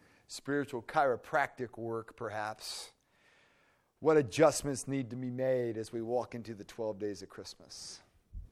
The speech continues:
And as we approach the new year next week, how about spending some time regularly in his word,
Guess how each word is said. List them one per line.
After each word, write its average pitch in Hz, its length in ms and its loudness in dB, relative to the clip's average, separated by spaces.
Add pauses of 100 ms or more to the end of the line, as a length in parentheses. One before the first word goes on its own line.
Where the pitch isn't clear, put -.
(880)
And 135 80 -6
as 127 120 -2
we 131 100 0
approach 165 500 4
the 147 100 -2
new 143 260 0
year 135 680 4 (840)
next 143 420 4
week, 101 480 -10 (1080)
how - 200 -14
about 123 420 -4 (880)
spending 131 340 -8
some 113 140 -12
time 127 500 -6
regularly 110 960 0
in 101 80 -10
his 95 180 -14
word, 95 480 -8